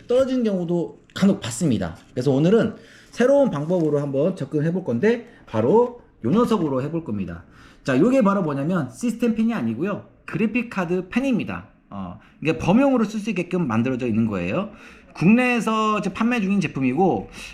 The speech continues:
만 원에서 이만 원 정도, 만 원 초반대로 제가 알고 있습니다. 일단 만 원대로 구매할 수 있고 이게 지금 원팬이죠. 이게 투팬짜리도 있어요. 어, 저는 이제 작업 편의상 원팬짜리로, 어, 작업을 진행을 해볼 겁니다. 자, 요게 어떤 제품이냐면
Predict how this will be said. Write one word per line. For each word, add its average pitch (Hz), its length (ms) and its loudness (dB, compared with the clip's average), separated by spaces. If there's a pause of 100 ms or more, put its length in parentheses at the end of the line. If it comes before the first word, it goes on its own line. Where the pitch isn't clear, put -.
만 127 260 2
원에서 220 520 0
이만 175 260 2
원 220 120 2
정도, 143 320 -2
만 143 300 0
원 180 100 0
초반대로 269 560 0
제가 135 220 -4
알고 110 240 0
있습니다. 113 640 -4
일단 117 180 -2
만 131 200 4
원대로 214 320 0
구매할 143 260 -2
수 - 120 -8
있고 - 380 -2 (240)
이게 208 140 4
지금 190 160 2
원팬이죠. 175 760 0 (260)
이게 175 200 -4
투팬짜리도 262 640 -6
있어요. 98 380 -8 (240)
어, 104 120 -14
저는 151 240 -2
이제 143 260 -4
작업 156 260 -6
편의상 208 440 -2 (280)
원팬짜리로, 196 1080 0
어, 113 180 -2
작업을 123 400 -2
진행을 117 300 -2
해볼 151 160 -4
겁니다. 85 400 -4 (400)
자, 143 160 0
요게 196 380 4
어떤 196 340 0
제품이냐면 180 800 -2